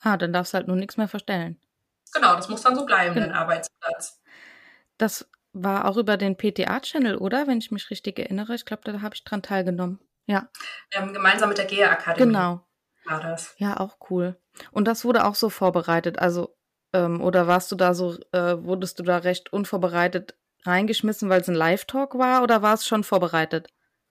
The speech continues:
Speaker 2: Also alle technischen Sachen waren schon vorbereitet. Genau, also das, ähm, da hat man auch gleich schon die Angst genommen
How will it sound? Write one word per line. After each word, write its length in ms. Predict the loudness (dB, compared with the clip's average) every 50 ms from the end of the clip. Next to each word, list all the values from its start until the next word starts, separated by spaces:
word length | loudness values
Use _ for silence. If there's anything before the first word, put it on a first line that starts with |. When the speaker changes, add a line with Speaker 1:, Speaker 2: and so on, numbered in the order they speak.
| _ _ _ _ -20 -20 -20 -20 -20 -14 -2 -2
Speaker 2:
Also 200 | 0 2 2 0 0
alle 200 | 0 0 0 0
technischen 480 | 0 -2 -4 -4 -6 -8 -8 -6 -2
Sachen 500 | -2 -2 -2 -2 -4 -8 -8 -8 -10 -12 -16 -20 _ _ _
waren 480 | 2 2 4 4 2 0 -4 -8 -12 _ _
schon 220 | -2 0 0 0
vorbereitet. 840 | 0 0 0 0 2 2 0 0 -2 -4 -4 -4 -4 -6 -6 -6 -8 -14 _ _ -20 -20 -20 -18 -4 -2
Genau, 380 | 0 2 2 2 2 2 0 0
also 300 | 0 -2 -2 -4 -4 -4
das, 300 | -2 -2 -2 -2 -2 -2 -2
ähm, 340 | -2 -4 -4 -6 -10 -14 -18 _ _ -20 -20 -20 -20 -20 -18 -2 2
da 240 | 4 4 4 4
hat 120 | 2 2 2
man 100 | 2 0
auch 120 | 2 2
gleich 180 | 2 2 2 2
schon 220 | 0 -2 -2 -2
die 160 | -2 -2 0
Angst 260 | 0 0 0 -2 -4 -4
genommen 500 | -4 -4 -2 -2 -2 -2 -4 -6 -8